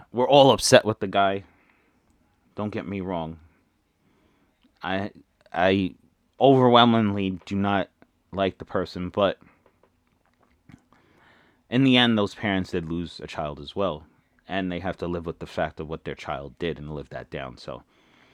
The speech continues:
that's a pretty harsh thing to live with and a pretty harsh thing to live down. Or, you know, come to grips with, I guess you would say. Um, so, the,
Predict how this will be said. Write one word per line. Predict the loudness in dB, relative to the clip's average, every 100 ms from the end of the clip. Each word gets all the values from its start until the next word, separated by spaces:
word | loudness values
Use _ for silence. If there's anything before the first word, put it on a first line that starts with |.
| _ _ _
that's | -6 -4
a |
pretty | 0 0 2
harsh | 2 2 -2
thing | -8 -8
to | -6
live | -4 -4
with | -6 -10 -12 -14
and | -12
a | -12
pretty | -8 -8
harsh | -6 -6 -6 -10 -10
thing | -10 -10 -14 _
to | -10
live | -8 -8
down. | -6 -6 -6 -12 _ _ _ _ _ _ _ _ _ _ _
Or, | -8 -8 -8 -12 -18 _ _ _
you | -10 -8
know, | -10 -14 -18 _ _ _ _ _ -12
come | -6 -4
to | -4
grips | -2 -2 -2 -6
with, | -8
I | -8
guess | -12 -14 -16
you | -18
would | -14
say. | 0 0 0 _ _ _ _ _ -12
Um, | -10 -8 -10 -16 _ _ _ _ _ _ _ _ _ _ _ _ _ _
so, | _ -6 -6
the, | -10 -18 -10 -6 -4 -4 -6